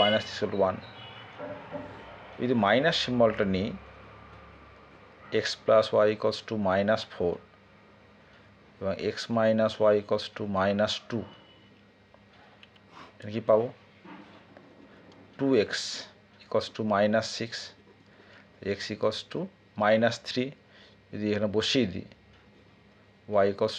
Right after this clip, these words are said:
to minus four plus three equal to minus one।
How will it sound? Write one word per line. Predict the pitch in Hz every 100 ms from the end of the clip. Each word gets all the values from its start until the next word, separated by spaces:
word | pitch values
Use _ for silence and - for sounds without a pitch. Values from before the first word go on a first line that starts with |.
| -
to | 160 - - _ - - - - - - - - - - 101
minus | 101 101 110 107 - -
four | 113 127 131 -
plus | 104 104 - -
three | 110 107
equal | 104 98 -
to | 139 107
minus | 92 95 147 170 - - - -
one। | -